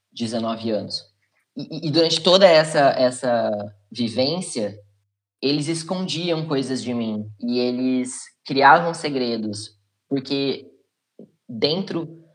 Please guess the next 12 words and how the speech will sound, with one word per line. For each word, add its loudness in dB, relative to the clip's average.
do -4
saber -2
médico, -2
né, -4
a -2
intersexualidade, -4
ela 2
não -4
é -2
uma -4
coisa -6
natural 0